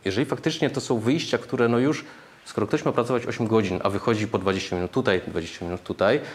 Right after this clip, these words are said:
to to na-, nagle urywa niemałą część, e, dnia pracy, za którą on ma płacone, za którą miał wykonać pewne zadania. I tak,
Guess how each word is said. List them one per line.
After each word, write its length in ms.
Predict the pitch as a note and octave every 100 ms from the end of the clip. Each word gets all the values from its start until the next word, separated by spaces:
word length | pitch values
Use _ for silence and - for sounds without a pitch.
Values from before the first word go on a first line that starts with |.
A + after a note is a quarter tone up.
| - -
to 100 | A#2+
to 120 | D#3
na-, 240 | C3+ C#3 C3+
nagle 260 | C3+ C#3
urywa 500 | B2+ B2 F3 G#2+ E2+ - -
niemałą 300 | G2+ A2 B2
część, 240 | C3 B2 -
e, 40 | A#2+ A#2+ A2+ -
dnia 460 | A2+ A#2 A2 C#3 C3+ -
pracy, 280 | A2 -
za 80 | D#3
którą 200 | E3 C3+
on 80 | A#2
ma 100 | A2
płacone, 520 | - E3+ - F2+ F#2 F#2 -
za 80 | G#2+
którą 180 | - A#2
miał 100 | A2
wykonać 240 | G#2+ G#2+
pewne 140 | -
zadania. 400 | A2 G2+ G2 C3 F3+ - - -
I 80 | F3+
tak, 240 | C3 -